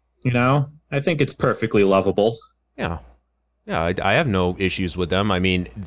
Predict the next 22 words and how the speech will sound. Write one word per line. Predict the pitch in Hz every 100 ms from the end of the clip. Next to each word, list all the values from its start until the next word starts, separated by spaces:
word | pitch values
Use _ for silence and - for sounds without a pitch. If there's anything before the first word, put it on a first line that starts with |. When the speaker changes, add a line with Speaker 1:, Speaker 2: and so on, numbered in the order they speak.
| 78
Speaker 2:
they | 101 113 160
could | - 120
have | 101 92 87
issues | 87 - 87 80
when | 90
they | 87 82
get | 85 80
older, | 98 170 101 95 - - _ _ -
but | 98 87
that | 92 85
is | 90 87 87 -
a, | 92 87 87 85 85 - - _ _ _ -
um, | 92 87 85 78 78 78 _ _ _ _ _ _ _ _ - -
for | - 113
me, | 107 107 131 - - -
I | 101
think | 104 92
that's | 90
a | 95
bridge | 82 85 85 87
that | 80 -
will | 85 82